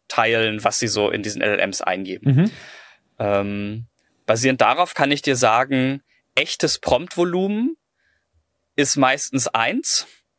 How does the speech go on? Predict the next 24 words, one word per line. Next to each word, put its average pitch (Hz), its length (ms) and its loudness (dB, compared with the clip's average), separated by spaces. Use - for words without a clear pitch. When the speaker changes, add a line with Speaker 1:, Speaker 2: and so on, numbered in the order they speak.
Speaker 1:
Also 127 160 0
die 131 100 0
meisten 135 340 0
Prompts 139 320 0
sind 131 180 -2
unique, 143 560 0
Speaker 2:
Ja. 127 240 2
Speaker 1:
außer 160 340 0
du 165 80 0
guckst - 280 0
dir 151 60 -2
so 143 120 0
Prompts 143 400 0
an 131 240 2
wie 123 320 2
„Hallo“, 147 540 0
„Danke“ 131 680 2
und 123 220 -2
„Nochmal“ 98 600 2
oder 110 320 4
zehn 110 340 2
mehr. 95 240 -2
So, 92 240 -2
Speaker 2:
Ja. 127 140 0